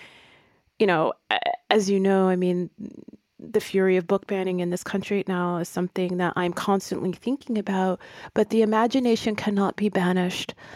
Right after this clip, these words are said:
And what I would like to hope for readers is that they remember these characters, they remember their words, they become, um, ways for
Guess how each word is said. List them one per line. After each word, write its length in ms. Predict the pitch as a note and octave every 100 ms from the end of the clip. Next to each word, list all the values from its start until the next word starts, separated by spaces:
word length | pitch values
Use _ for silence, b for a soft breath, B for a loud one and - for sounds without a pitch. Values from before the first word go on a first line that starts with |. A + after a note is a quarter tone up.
| B B -
And 180 | G3 F#3+
what 260 | G#3+ - _ _ -
I 160 | G3+ G3+
would 200 | A3+ G#3+
like 360 | G#3+ G#3 - - - _ _ _ _ _ _
to 160 | - A#3
hope 460 | F#3 G#3 G3 - - -
for 240 | - G#3+
readers 460 | F#3+ A#3 B3+ A#3 G#3
is 140 | F#3+
that 380 | G3 F#3 F#3 - B B B -
they 180 | G#3+ A#3+
remember 520 | B3+ G#3 G3+ A#3+ B3
these 220 | A3+ G3+
characters, 920 | - G#3 G#3 G#3 G#3+ A3 A3+ A3+ - B B -
they 100 | F3+
remember 440 | F#3 G3 F#3 G3
their 200 | F#3 F3+
words, 720 | E3+ F3 F#3 A#3+ C#4 - - B B B B B
they 120 | - G3+
become, 680 | G#3 - G3+ G3+ F#3+ F#3+ F#3 -
um, 380 | F#3 F#3 F#3 F#3
ways 580 | - F#3+ G3 G#3+ G#3+ -
for 720 | - G3 G3 G3 F#3+ F#3 F#3